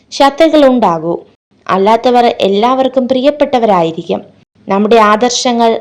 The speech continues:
ആശയങ്ങൾ അത് ആർക്കു വേണ്ടിയും എന്തിനു വേണ്ടിയും മാറ്റേണ്ടതില്ല.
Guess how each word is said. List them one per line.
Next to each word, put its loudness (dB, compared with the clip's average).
ആശയങ്ങൾ -2
അത് 0
ആർക്കു 0
വേണ്ടിയും 0
എന്തിനു -2
വേണ്ടിയും -2
മാറ്റേണ്ടതില്ല. -2